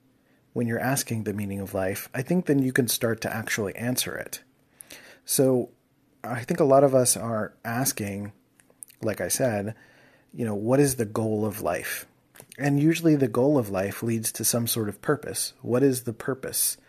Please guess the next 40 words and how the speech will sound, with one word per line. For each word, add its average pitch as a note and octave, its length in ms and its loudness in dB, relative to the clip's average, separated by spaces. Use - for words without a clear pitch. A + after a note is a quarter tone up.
of G#2+ 220 -8
life? G2 340 -4
What A#2+ 180 2
is C#3+ 140 4
the A#2 100 -4
purpose G#2 380 -6
of A#2 120 -6
me? D3+ 420 -2
What A#2+ 160 -4
is A#2+ 100 -6
the B2+ 80 -6
purpose B2+ 440 -6
of A2 120 -14
my A2 200 -6
existence? - 800 -6
What A2+ 160 0
is A#2 200 -2
the A2+ 100 -4
purpose A2+ 640 -2
of A2 340 -12
being A2+ 340 -4
human? G#2 440 -2
What G2+ 120 -2
is B2 120 -2
the B2+ 80 0
purpose C3 300 -4
of D#3 180 2
humans? D#2+ 640 -8
What G#2 180 -4
is A2+ 140 -4
the G#2 120 -8
purpose - 440 -4
of G#2+ 200 -4
any B2+ 480 0
life? - 540 -6
What A2 160 -4
is A2 180 -2
the A2+ 100 -4
purpose A2 500 -4
of G2+ 200 -6